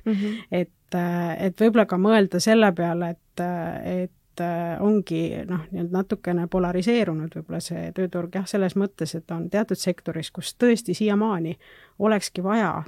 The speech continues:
Speaker 2: töötajat kaitsta või kus selline ka tööandja eetika, äh, ei ole ikkagi sellel tasemel ja jätkusuutlik ja, ja siis on sektorid, kes, noh, lihtsalt teevad need asjad linnukese pärast ära,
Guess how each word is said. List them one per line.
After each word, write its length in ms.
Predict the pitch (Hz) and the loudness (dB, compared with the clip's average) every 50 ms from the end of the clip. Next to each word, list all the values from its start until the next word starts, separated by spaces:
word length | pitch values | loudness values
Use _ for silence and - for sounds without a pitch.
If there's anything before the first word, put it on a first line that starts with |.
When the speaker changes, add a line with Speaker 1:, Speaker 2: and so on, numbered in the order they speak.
| - | -8
Speaker 2:
töötajat 460 | - 196 185 185 - - - 175 - _ | -6 -4 -4 -4 -6 -8 -8 -8 -8 _
kaitsta 500 | - 214 247 269 247 - - - - 165 | -4 -2 -2 -2 -2 -4 -6 -6 -6 -6
või 140 | 165 175 175 | -4 -6 -6
kus 200 | - 180 175 - - | -6 -6 -6 -6 -4
selline 420 | 180 180 180 175 170 170 175 180 - - - - - - - - - - - - _ _ _ _ _ _ | -4 -4 -2 -2 -2 -4 -6 -6 -8 -12 -18 -20 -20 -20 -20 -20 -20 -20 -20 -20 _ _ _ _ _ _
ka 340 | - 175 180 180 180 180 175 | -4 -2 0 2 0 0 0
tööandja 500 | - - 233 240 233 208 196 185 180 190 | 2 2 4 4 6 6 4 4 4 6
eetika, 600 | 202 226 226 - - 185 - _ _ - 156 160 139 - - - - - - - - - | 6 4 4 2 0 -2 -4 _ _ -2 0 0 -2 -6 -12 -14 -14 -14 -14 -14 -10 -6
äh, 680 | 202 185 185 180 180 180 175 175 175 170 170 175 - 185 180 | -2 0 0 0 0 0 0 -2 -4 -4 -6 -8 -8 -8 -4
ei 120 | 185 196 190 196 | -2 0 2 4
ole 260 | 202 214 214 202 185 | 4 4 4 4 4
ikkagi 300 | 175 - - 170 165 175 | 2 0 -2 -4 -4 -2
sellel 280 | - 202 190 185 180 185 | 0 0 2 0 0 0
tasemel 600 | - 214 247 247 - 226 185 175 165 160 156 156 170 | 0 0 0 0 0 0 0 2 0 0 -2 -2 -4
ja 120 | 170 175 | -2 0
jätkusuutlik 960 | 196 226 262 - - - 190 - 180 175 175 - _ - 175 165 - _ - - - - _ _ | 0 0 -2 0 0 0 0 2 0 -2 -4 -6 _ -8 -10 -10 -10 _ -18 -18 -18 -20 _ _
ja, 260 | 185 170 170 170 165 - | -8 -6 -6 -6 -4 -4
ja 100 | - 185 | -2 0
siis 180 | 180 202 190 202 | 0 0 2 2
on 100 | 190 175 | 2 2
sektorid, 540 | - 202 196 - - 190 170 160 165 - | 2 0 -2 -2 -4 -4 -4 -4 -6 -8
kes, 160 | - 170 - - | -10 -6 -4 -2
noh, 160 | 185 170 165 | -2 0 0
lihtsalt 320 | 202 185 - - 170 - - | 0 -2 -2 -4 -8 -2 2
teevad 300 | 190 196 190 180 170 170 | 4 4 6 4 4 0
need 140 | 165 160 | 0 0
asjad 280 | 175 185 190 - 190 175 | 0 0 0 0 -2 -2
linnukese 440 | 180 190 190 185 185 - - - 170 | 0 2 2 2 0 -2 -8 -10 -8
pärast 280 | 175 165 165 - - - | -8 -8 -8 -4 -2 0
ära, 200 | - 302 247 | 2 2 2